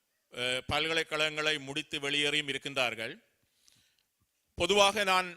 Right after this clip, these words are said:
பல்கலைக்கழகங்களில் படித்துக் கொண்டிருக்கின்ற அல்லது படித்து முடித்த மாணவர்களுக்குத்தான் பழைய மாணவர்களில் கல்விக்குரிய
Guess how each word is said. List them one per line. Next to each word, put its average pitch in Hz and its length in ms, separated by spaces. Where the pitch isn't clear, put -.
பல்கலைக்கழகங்களில் 175 1160
படித்துக் 151 440
கொண்டிருக்கின்ற 156 720
அல்லது 151 320
படித்து 156 460
முடித்த 147 420
மாணவர்களுக்குத்தான் 147 1000
பழைய 180 360
மாணவர்களில் 156 760
கல்விக்குரிய 165 640